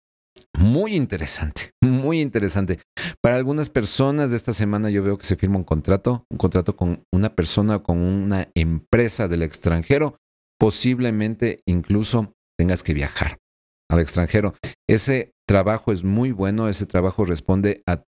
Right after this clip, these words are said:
tus ambiciones, es lo que tú has ambicionado, tú, lo que tú has querido. Por otra parte, yo veo que hay algunas dificultades legales, una persona o una entidad va a,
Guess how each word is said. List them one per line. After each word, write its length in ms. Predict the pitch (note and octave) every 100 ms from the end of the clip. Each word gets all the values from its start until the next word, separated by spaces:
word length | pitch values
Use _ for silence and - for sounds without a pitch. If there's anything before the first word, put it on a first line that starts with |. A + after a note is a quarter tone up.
| -
tus 320 | A2+ A#2+ -
ambiciones, 640 | F#2+ F2+ D#2+ - F#2 G2
es 80 | F2+
lo 120 | F#2
que 100 | -
tú 140 | - F#2
has 100 | F#2
ambicionado, 640 | F#2+ D#2+ - D#2+ E2 F2
tú, 240 | - F2+ F#2
lo 180 | E2+
que 100 | -
tú 120 | - -
has 120 | -
querido. 460 | F2 E2 D#2 D2+ - _ _ _ _ _ _ _ -
Por 140 | C3
otra 300 | C3 C3+ B2
parte, 520 | - B2 A#2+ - F2+ - _ _ _ _ _ _ -
yo 240 | A2+ B2
veo 360 | A#2 B2 B2 -
que 400 | A#2+ A#2+ B2+ B2+ -
hay 240 | G#2 A2+
algunas 520 | A2 F#2+ A2 A2+ A2+
dificultades 720 | G2 F#2 F2+ F#2 E2 G2 G#2
legales, 580 | F#2+ F2 E2+ G2 A2 A#2
una 260 | G2+ G2 F2+
persona 560 | F#2 - G2 G#2 G#2
o 80 | F2+
una 180 | F2+ F#2+
entidad 520 | F#2 F2+ F2+ F#2+ F#2+
va 460 | D2+ E2+ F#2 G2+ -
a, 340 | F2+ F#2 G#2+